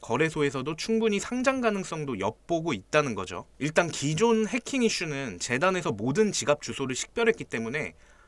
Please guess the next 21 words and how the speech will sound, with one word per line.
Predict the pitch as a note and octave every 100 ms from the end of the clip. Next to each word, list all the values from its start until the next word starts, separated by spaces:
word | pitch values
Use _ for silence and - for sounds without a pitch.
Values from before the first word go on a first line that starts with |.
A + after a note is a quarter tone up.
| -
어, | F#2+ -
더 | A#2 G3
이상 | A3 A3 F#3+
피해가 | - B3 A3+ -
발생할 | A#2 - D#3+ D3+
이유는 | G#2 D#3 D3+ E2
없을 | G2+ - A3+
것 | - C#3+
같은데요. | A2+ A2 F#2+ G2 F2+ - _ _ _ _ _ -
중요한 | D3 F3+ G3+ F#3
건 | E3 D#3 B2
썸씽 | F#3+ A3 G#3+ G#3+
재단에서도 | G3 A#2+ D#3 E3 C#3+ C3+ G3+ - - - -
에스에스지 | A2+ - A3+ G#3+ G#3 F3+ E3
토큰으로 | G#3+ G#3+ G3+ F#3 D#3+
변경해서 | - A2+ A#2+ C3 D3 D3+ G3+ - - _ -
향후 | A3 A3 A#2 - - - _ -
거래를 | - - C3 E3+ F3+ A3
지원할 | - - B2 G#3 G3+ B2 E2+
예정이라고 | A2 A2+ C#3 C3+ A#2+ B2+ F3+
하죠. | - G3 A#2+